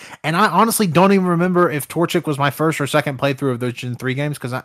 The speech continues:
I had Ruby Sapphire and Emerald. So I could be lying. I maybe have never played a Pokemon game with a fire starter first time.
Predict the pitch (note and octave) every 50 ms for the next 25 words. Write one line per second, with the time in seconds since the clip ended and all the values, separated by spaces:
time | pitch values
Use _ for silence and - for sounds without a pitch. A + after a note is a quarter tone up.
0 | - - C3+ C3+ D3+ D#3 C3+ B2+ C3+ B2+ B2+ A#2 - B2+ B2 - B2+ B2 A#2 -
1 | - A2+ A2+ B2 C#3 D3+ E3+ F3 F#3 F#3+ F#3 F#3 F#3+ - _ - _ _ _ _
2 | _ _ _ _ _ _ _ _ _ _ _ _ _ _ _ _ _ _ - -
3 | - C#3+ C3+ C3 B2 A#2+ A#2 A#2 A2+ A2+ A2 - C#3 D#3 D3+ - F#3 F#3 F3 F3+
4 | D3+ B2+ B2 B2 C3 C#3+ D#3 E3 F3 F3 E3+ - B2+ C#3+ D#3+ E3+ F#3 G3 G3+ G#3+
5 | G#3+ F#3 F3+ F#3+ E3+ C#3 D3 C#3+ B2+ C3 C3+ C#3+ C#3+ D3 C#3+ C3 - C3+ B2 -
6 | - B2 - C3+ B2 A#2+ A#2+ A2+ A#2+ A#2 A2+ A2+ G#2+ A#2 G#2+ - A#2+ A#2 A2+ A2
7 | - - A2+ A2 A2 G#2+ G#2+ G2 - - A2+ G#2 - - A#2 G#2 G2 F2+ E2+